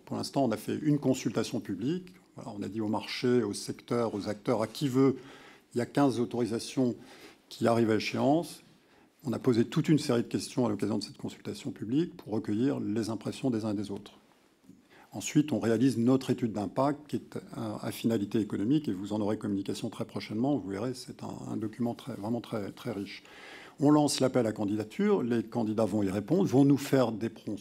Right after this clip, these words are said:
propositions, des projets, vont les défendre ensuite en audition publique si on les retient.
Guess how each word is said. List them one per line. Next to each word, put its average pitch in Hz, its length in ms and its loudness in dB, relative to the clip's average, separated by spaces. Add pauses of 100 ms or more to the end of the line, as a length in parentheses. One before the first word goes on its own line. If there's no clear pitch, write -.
(120)
propositions, 107 640 -6
des 127 120 0
projets, 120 500 -4 (100)
vont 117 260 -4
les 110 140 -2
défendre 110 440 -6
ensuite 104 360 -10
en 101 100 -8
audition 107 320 -10
publique 113 400 -12
si - 140 -12
on 104 80 -8
les 98 80 -6
retient. 151 440 -8